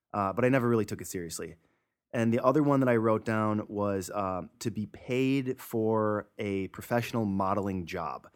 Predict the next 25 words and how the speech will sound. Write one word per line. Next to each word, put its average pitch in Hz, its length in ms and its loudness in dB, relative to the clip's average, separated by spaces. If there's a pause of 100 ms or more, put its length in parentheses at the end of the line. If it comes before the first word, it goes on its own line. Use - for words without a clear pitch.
(280)
Now, 101 400 0
I 107 100 -2
had 107 160 -4
never 107 400 0
modeled 110 360 2
before. 131 540 -2 (520)
It 120 80 2
was 107 180 0
something 120 300 0
that 98 100 -4
scared 120 420 2
me, 120 360 2
and 104 300 -2
I 98 40 0
didn't 107 140 -2
know 107 100 2
anything 107 220 -2
about 98 340 0
it. 101 100 -2
I 107 60 -6
didn't 107 240 -2
know 101 220 0
anybody 110 320 0
who 110 100 -4
modeled, 104 600 -2